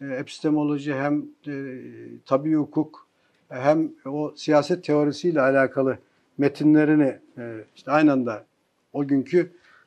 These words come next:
e, Müslüman düşünürlerin metinleriyle birlikte okumaya teşebbüs ettim. Şunu gördüm. Yani hakikaten de, e, karşımızda epeyce muharref bir, e, e, Osmanlı düşüncesi, e, duruyor şeyde.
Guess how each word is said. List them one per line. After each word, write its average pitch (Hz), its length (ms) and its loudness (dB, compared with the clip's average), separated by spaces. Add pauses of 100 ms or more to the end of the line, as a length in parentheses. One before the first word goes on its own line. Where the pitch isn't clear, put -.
(140)
e, 147 40 -16
Müslüman 139 640 0
düşünürlerin 143 840 -2
metinleriyle 147 760 0
birlikte 170 340 2
okumaya 139 640 0
teşebbüs 120 520 -4
ettim. 180 320 -8
Şunu 240 260 -2
gördüm. 170 360 2 (1000)
Yani 151 220 4
hakikaten 165 680 0
de, 208 240 -2 (400)
e, 151 140 -8
karşımızda 165 880 2 (120)
epeyce 180 420 -2
muharref 165 600 0 (160)
bir, 180 360 0
e, 151 320 -12
e, 120 380 -16 (540)
Osmanlı 175 520 -2
düşüncesi, 170 760 -2 (240)
e, 131 360 -14
duruyor 135 380 -2
şeyde. 95 360 -20